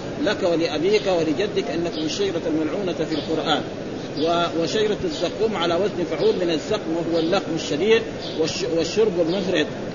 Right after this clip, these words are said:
قال أبو، آه، موسى المديني: "هي شجرة غير معروفة قبيحة الرؤوس".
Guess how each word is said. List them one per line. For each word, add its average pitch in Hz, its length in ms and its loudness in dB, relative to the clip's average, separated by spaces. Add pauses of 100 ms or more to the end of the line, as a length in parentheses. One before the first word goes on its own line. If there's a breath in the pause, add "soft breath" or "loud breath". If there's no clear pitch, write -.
قال 190 160 2
أبو، 170 180 0
آه، 147 580 -2 (280)
موسى 208 220 -2
المديني: 190 500 0
"هي 190 160 2
شجرة 185 320 2 (220)
غير 202 140 4 (120)
معروفة 180 400 2 (100)
قبيحة 175 380 0
الرؤوس". 180 440 4